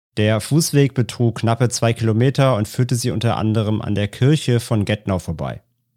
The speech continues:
Etwas weiter musste Rebecca dann eine Anhöhung Richtung Chüberg hinaufgehen. Dort befand sich der Hof ihrer Familie. Ein Zeuge beobachtete Rebecca auf dem Weg. Rebecca hatte damit schon knapp drei Viertel ihres Heimwegs hinter sich gebracht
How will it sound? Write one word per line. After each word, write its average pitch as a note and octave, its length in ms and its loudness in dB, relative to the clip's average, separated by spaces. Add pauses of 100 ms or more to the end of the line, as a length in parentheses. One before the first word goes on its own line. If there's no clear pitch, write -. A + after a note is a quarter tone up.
(140)
Etwas D3 380 2
weiter B2+ 440 0
musste A#2+ 380 -2
Rebecca B2 440 0
dann A#2 140 0
eine - 280 -2
Anhöhung B2+ 640 2
Richtung A#2 320 0
Chüberg G#2+ 500 2
hinaufgehen. F2+ 680 -6 (800)
Dort C3+ 180 2
befand C#3 360 0
sich C#3 160 -2
der A2 160 0
Hof A2 200 0
ihrer A2 180 -2
Familie. G2+ 520 0 (600)
Ein G2+ 260 0
Zeuge D#3 480 2
beobachtete C3 760 -2
Rebecca A2+ 360 -2
auf G2 140 -4
dem G#2+ 160 0
Weg. - 320 -4 (960)
Rebecca B2 600 0
hatte E3+ 300 0
damit B2 400 0
schon C3 320 -2
knapp - 420 -2
drei A#2 220 0
Viertel D#3+ 320 0
ihres A#2 320 -2
Heimwegs A#2+ 340 0
hinter E3 220 2
sich G2 160 -6
gebracht G#2+ 500 -4